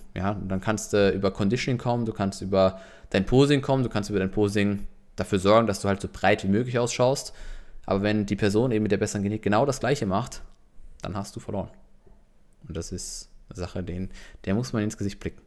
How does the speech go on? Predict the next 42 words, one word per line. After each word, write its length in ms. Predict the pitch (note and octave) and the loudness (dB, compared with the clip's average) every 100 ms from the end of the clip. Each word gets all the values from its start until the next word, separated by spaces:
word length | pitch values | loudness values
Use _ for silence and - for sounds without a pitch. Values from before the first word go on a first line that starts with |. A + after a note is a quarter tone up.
| - | -6
Und 80 | F#2 | -4
die 80 | |
Bühne 280 | F#2 A#2+ B2 | 0 2 2
zeigt 260 | - A2 G#2+ | 2 2 2
es 160 | G2 | 0
halt 180 | F#2+ F#2 | 0 2
oft 240 | G2+ - - | 0 -2 -4
auf 160 | G2 | -4
sehr 400 | - F#2+ G2 - - - - - _ - - | 2 4 4 2 -14 -20 -20 -20 _ -20 0
ehrliche 580 | G#2+ G#2+ A2+ A2 A2+ - | 4 6 6 4 4 4
und 480 | F#2+ F#2+ F#2+ - - - - - | 4 2 0 -6 -14 -20 -16 -2
manchmal 380 | F#2 G#2 G2+ F2+ | 0 2 0 0
unschöne 420 | A2+ - A2 F#2 | 0 0 2 4
Weise, 460 | F#2 G#2 B2+ F3+ - - | 6 4 2 0 -2 -2
ja, 160 | G#2+ | 2
weil 160 | G#2 G2+ | 2 2
du 420 | - G#2+ G#2 G2+ - - - - - - - _ - - - - | -2 0 0 0 -4 -20 -20 -20 -20 -20 -20 _ -20 -20 -12 2
schaust 260 | A2+ B2 | 4 4
für 80 | A2 | 2
dich 180 | A2+ - | -2 -2
vielleicht 320 | B2+ A2 A2+ | 0 0 0
krass 220 | - - | -2 -2
aus, 480 | F2 B2 D#3 - - - | 2 2 2 -4 -14 -18
du 80 | - | -10
schaust 360 | G2 G#2 G2+ - | -2 -2 -4 -4
alleinstehend 560 | F2 G2+ A#2 A#2+ A#2+ | 0 0 -2 -4 -4
gut 120 | A#2 D2+ | -4 2
aus, 240 | G#2 A#2 | 2 2
du 80 | A2 | 0
schaust 240 | G2 G2 | -4 -2
in 80 | F#2 | -2
deinem 140 | F2 | -2
Gym 180 | F2 B2 | -2 -4
vielleicht 260 | - G#2 - | -2 -4 -4
gut 120 | G#2 | -2
aus, 300 | G2 G#2 - | 0 0 0
weil 120 | F2+ | -2
da 280 | E2+ E2+ F2 - - - - - - | -2 -4 -6 -12 -20 -20 -20 -20 -14
wenig 240 | - F2+ - | -6 -4 -4
gute 220 | G2 F2 | -4 -4
Athleten 300 | G2 F#2+ F2 | -2 -2 0
sind, 260 | F2 G#2 | -2 -2